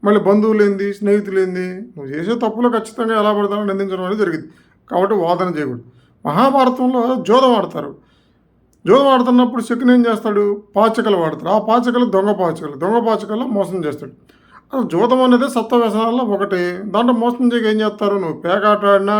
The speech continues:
స్టాక్ మార్కెట్లో బెట్టింగ్ ఏం చేసినా, ఏం చేసినా అసలు జోదమే తప్పు. ఆ జోదంలో మళ్ళీ నీతి నియమాలు ఏంటి? అలాంటివి ఏమి ఉండవు. అక్కడ బంధువులు, స్నేహితులు ఏంటి? అలాంటివి ఏమి ఉండవు. పేకాట పేకాటే, బొమ్మది బొమ్మది, ఖచ్చితంగా అక్కడ మోసమే చేస్తారు.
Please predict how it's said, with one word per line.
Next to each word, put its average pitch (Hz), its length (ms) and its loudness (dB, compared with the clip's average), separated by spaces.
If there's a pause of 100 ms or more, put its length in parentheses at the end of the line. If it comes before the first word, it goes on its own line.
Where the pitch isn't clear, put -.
స్టాక్ 185 320 -2
మార్కెట్లో 180 340 -4
బెట్టింగ్ 190 340 -4
ఏం 190 120 -2
చేసినా, 185 240 -2 (180)
ఏం 185 120 -6
చేసినా 185 240 -6 (600)
అసలు 262 180 -4 (140)
జోదమే 254 460 2 (180)
తప్పు. 254 300 0 (360)
ఆ - 20 2 (160)
జోదంలో 269 480 -2
మళ్ళీ 254 240 2
నీతి 254 280 0
నియమాలు 247 380 4
ఏంటి? 226 180 -4 (440)
అలాంటివి 214 340 2
ఏమి 202 120 2
ఉండవు. 160 180 -4 (280)
అక్కడ 190 140 0 (100)
బంధువులు, 254 320 4 (100)
స్నేహితులు 240 420 2
ఏంటి? 226 180 -4 (160)
అలాంటివి 208 400 0
ఏమి 196 120 0
ఉండవు. 151 200 -6 (360)
పేకాట 208 280 0 (100)
పేకాటే, 214 380 0 (140)
బొమ్మది 196 440 0
బొమ్మది, 185 360 -4 (140)
ఖచ్చితంగా 240 480 -2
అక్కడ 254 140 -4 (100)
మోసమే 269 280 -2 (100)
చేస్తారు. 170 340 -8